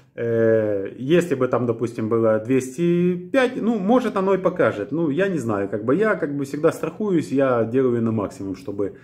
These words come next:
допустим, э, не сгорело, э, не сгорел прибор.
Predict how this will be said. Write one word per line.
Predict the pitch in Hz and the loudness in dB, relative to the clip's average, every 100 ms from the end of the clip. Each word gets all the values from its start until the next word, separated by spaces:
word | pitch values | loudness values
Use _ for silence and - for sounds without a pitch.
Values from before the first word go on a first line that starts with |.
| - - - - | -20 -20 -18 -8
допустим, | 101 104 117 - 107 | -4 -2 -2 -2 0
э, | 107 107 107 | 0 0 0
не | 107 | -2
сгорело, | 107 113 127 131 117 104 104 - _ _ _ _ _ _ | -2 -2 2 2 2 0 -4 -10 _ _ _ _ _ _
э, | 110 104 113 | -16 -10 -6
не | 120 | -6
сгорел | 127 139 143 | -2 0 0
прибор. | 127 127 110 104 | 0 -2 -2 -4